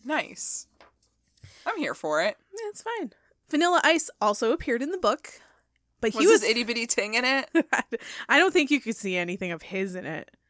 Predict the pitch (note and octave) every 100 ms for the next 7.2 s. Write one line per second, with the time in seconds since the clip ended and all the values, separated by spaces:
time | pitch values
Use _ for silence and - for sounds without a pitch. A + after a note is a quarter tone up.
0 | _ _ - C#3 C3 G3+ _ _ _ -
1 | F3+ D#3+ D#3 - - - - C#4 E4 G4
2 | F#4 - A#3+ B3 - A3+ G3 F#3 E3+ E3+
3 | D#3 C3+ - - - _ _ _ - E4
4 | - F#4+ F#4 F4+ - D4 A#3+ A3+ C#4+ D#4+
5 | E4 E4+ - A#3+ A#3+ A#3+ C4 A#3 G#3 G3+
6 | A3+ C4 - G#3 F#3+ A#3+ - D4 D4 G3+
7 | G3+ -